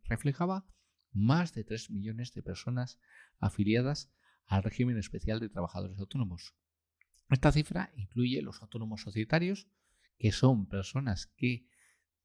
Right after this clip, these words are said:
bueno, pues tienen una sociedad y la ley les obliga a ser autónomos, pero, eh, están catalogados como autónomos societarios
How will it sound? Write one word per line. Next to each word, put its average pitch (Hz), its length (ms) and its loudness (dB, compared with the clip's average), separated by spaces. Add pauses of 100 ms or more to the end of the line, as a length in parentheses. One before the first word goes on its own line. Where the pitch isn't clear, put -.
(140)
bueno, 110 300 6
pues - 180 -6
tienen 107 400 2
una 98 840 2
sociedad 143 560 4 (260)
y - 380 -2 (160)
la 98 300 4
ley 113 280 6
les 104 300 -8
obliga 104 520 0 (340)
a - 120 0
ser - 160 -2
autónomos, 147 600 0 (360)
pero, 170 400 2
eh, 110 180 0
están 110 280 -6
catalogados 107 960 -4
como 131 460 -6
autónomos 110 480 -4
societarios 131 720 -2